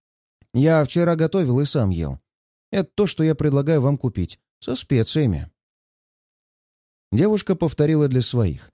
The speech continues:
теперь уже на их языке, и, услышав комментарии от мужчины, сначала раскрыла свёрток, нарезала содержимое на три части. Откуда-то в руках у мужчин появились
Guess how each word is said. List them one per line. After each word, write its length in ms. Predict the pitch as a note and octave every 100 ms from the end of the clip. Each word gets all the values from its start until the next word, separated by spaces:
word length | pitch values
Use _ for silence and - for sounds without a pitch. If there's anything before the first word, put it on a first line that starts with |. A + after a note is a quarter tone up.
| _ _
теперь 280 | - F3 D3
уже 200 | B2+ C3+
на 140 | E3
их 220 | D#3+ G2
языке, 520 | G2 G2 C3+ - D2+ - _ _ -
и, 60 |
услышав 460 | F3+ D#3 D#3 C#3 B2+
комментарии 580 | - B2+ A#2+ A#2 G#2 E2+
от 140 | D#2+
мужчины, 520 | E2+ E2+ - F#3 G3 - _ -
сначала 400 | E3 F3 A#3 A3
раскрыла 480 | F3+ - C#3+ E3+
свёрток, 720 | E3 - B2+ G#2 G2 G#2 - - _ _ _ -
нарезала 480 | C3+ E3 C#3+ C#3
содержимое 680 | B2+ C#3 C3+ D3 F3+ E3 A2+
на 140 | G#2
три 220 | C3 D3 D#3
части. 580 | B2+ F2+ - - B1 - _ _ _ _ _ _ _
Откуда-то 520 | - F3 - D#3 C3+ B2+
в 60 |
руках 360 | B2 A#2 A#2 G#2
у 20 |
мужчин 480 | A2+ A2 - F3 G3 _ _
появились 500 | - F#3 A#3+ A3+ -